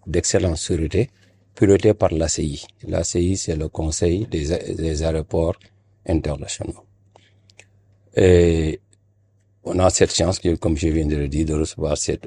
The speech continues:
audit qui est un œil extérieur qui nous permet de renforcer notre système de, de sûreté.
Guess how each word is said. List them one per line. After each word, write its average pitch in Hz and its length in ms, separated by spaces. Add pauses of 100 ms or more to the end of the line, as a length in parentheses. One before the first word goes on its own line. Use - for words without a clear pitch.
audit 82 240
qui 80 260
est - 160
un 82 160
œil 80 100
extérieur 76 680 (880)
qui - 140
nous 80 80
permet 85 640
de 73 60
renforcer 82 680
notre 76 180
système - 340
de, 78 160 (120)
de 73 100
sûreté. - 500